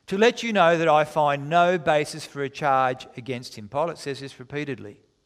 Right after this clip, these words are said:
When Jesus came out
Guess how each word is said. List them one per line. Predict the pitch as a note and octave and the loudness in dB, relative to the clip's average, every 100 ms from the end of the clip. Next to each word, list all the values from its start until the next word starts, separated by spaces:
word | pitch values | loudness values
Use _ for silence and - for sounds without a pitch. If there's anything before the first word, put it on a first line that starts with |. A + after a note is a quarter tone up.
| _ _ _ _ _ _ _ _ _ _ _ _ _ _ _ _ _ _ _ _ _ _ _ _ _ _ _ _ _ | _ _ _ _ _ _ _ _ _ _ _ _ _ _ _ _ _ _ _ _ _ _ _ _ _ _ _ _ _
When | C3 C3 | -12 -4
Jesus | E3 F3+ D#3 E3+ - | 2 2 2 -4 -8
came | - E3 D#3+ | -4 -4 0
out | C#3+ B2+ B2 - | 2 4 2 -2